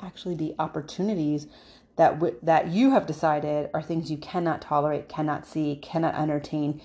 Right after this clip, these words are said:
because they are threatening to your safety. And you're like, "Why would I think that?" Let's go back to fear creates a chemical released in the body that masks the void. Some people get so ignited by the sensation of fear,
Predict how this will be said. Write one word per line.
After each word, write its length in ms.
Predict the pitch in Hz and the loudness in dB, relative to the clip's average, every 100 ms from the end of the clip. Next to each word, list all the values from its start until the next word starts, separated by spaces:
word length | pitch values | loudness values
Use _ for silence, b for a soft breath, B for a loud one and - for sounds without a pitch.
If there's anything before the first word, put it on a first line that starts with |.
| B | B
because 260 | - 156 143 | -6 -2 0
they 140 | 156 | 2
are 120 | 147 143 | 2 0
threatening 440 | - 160 151 147 | -2 0 0 -2
to 120 | 147 | -2
your 140 | 147 143 | -2 -2
safety. 640 | - 160 156 - - - B B B | -2 -4 -4 -8 -10 -10 B B B
And 100 | 160 | 0
you're 80 | 165 | 2
like, 140 | 160 156 160 - | 2 -2 -12 -12
"Why 280 | 147 151 185 | 2 4 6
would 160 | 220 202 | 6 4
I 120 | 196 | 2
think 280 | 190 165 165 | 0 -2 0
that?" 280 | 185 - - _ | 0 -2 -8 _
Let's 300 | 165 160 160 | -2 0 0
go 160 | 175 160 | 0 6
back 260 | 190 208 - | 6 4 0
to 220 | 160 151 B B - | -2 -2 B B -20
fear 240 | - 180 175 | 2 4 4
creates 380 | - 170 160 | 0 0 0
a 60 | 156 | -2
chemical 600 | 165 180 190 151 147 147 | 0 2 2 4 4 4
released 460 | 147 156 170 160 160 | 2 2 2 0 0
in 80 | |
the 80 | 156 | 4
body 560 | 156 180 170 156 156 156 B _ | 6 8 6 4 -2 -4 B _
that 200 | 165 156 | 0 2
masks 460 | 165 160 151 - - | 4 2 0 -8 -6
the 120 | 160 | -2
void. 480 | 147 165 147 147 147 B B | 4 6 6 4 -4 B B
Some 340 | - 175 190 196 | -2 4 4 4
people 440 | 156 147 151 151 | -4 -4 -2 -2
get 260 | 151 143 - | 0 -2 -4
so 760 | - - 185 185 208 240 - | -8 4 8 8 8 4 2
ignited 880 | 196 202 190 185 190 208 156 156 156 | 2 4 4 6 6 6 4 4 2
by 180 | 156 160 | 4 6
the 340 | 160 165 160 - _ _ - - - - | 6 4 2 -2 _ _ -20 -20 -20 -4
sensation 960 | - 190 185 208 214 214 165 156 156 - | 2 4 6 6 6 4 2 2 0 -2
of 160 | 151 | -6
fear, 520 | - 214 165 151 156 | -4 0 2 4 0